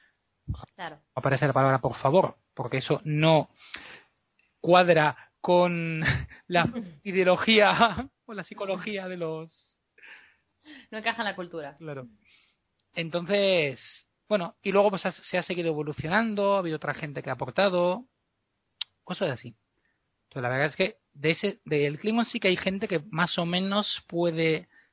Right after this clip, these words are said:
Speaker 2: hablar a cierto nivel, así como que ya hemos dicho que de, en élfico muy, muy poquito. En, sobre Klingon hay, hay más.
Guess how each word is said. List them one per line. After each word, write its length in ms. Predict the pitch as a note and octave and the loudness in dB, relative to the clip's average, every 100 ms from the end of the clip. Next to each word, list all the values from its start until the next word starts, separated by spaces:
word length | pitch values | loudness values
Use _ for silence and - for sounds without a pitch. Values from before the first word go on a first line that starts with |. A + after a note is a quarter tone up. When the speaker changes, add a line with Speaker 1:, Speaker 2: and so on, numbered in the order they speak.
| _ | _
Speaker 2:
hablar 400 | D#3 D3 D#3 F3 | -2 0 0 0
a 60 | D#3+ | -2
cierto 340 | D3+ D#3 - | -2 -4 -4
nivel, 280 | C#3+ B2+ A#2+ | -6 -4 -6
así 200 | A#2+ C3+ | -6 -10
como 220 | C3+ C3+ | -8 -6
que 140 | B2 - | -8 -8
ya 140 | D3 | -6
hemos 180 | C#3+ C#3+ | -4 -4
dicho 240 | C#3 - | -6 -6
que 120 | C#3 C3 | -6 -4
de, 340 | B2+ B2+ G3 _ _ _ _ | -2 -4 -6 _ _ _ _
en 160 | D3 D3 | -6 -4
élfico 520 | D3 - C#3+ - C#3 | -4 -6 -8 -2 -2
muy, 220 | C#3 C#3+ | -2 -4
muy 120 | C#3+ C#3 | -4 -4
poquito. 420 | C3+ D#3+ A3 E4 _ _ _ _ _ _ _ _ _ _ _ _ _ _ _ | -2 0 0 -4 _ _ _ _ _ _ _ _ _ _ _ _ _ _ _
En, 640 | - D#3 C#3+ C3+ C3 B2+ - | 0 2 2 2 0 -2 -4
sobre 300 | - C#3+ B2+ | -8 -4 -4
Klingon 340 | B2 D3 E3+ D#3+ | -2 -2 2 2
hay, 300 | B2+ A2+ - | 2 0 -4
hay 160 | C3+ A#2+ | -4 -2
más. 400 | A2 - - | -4 -6 -14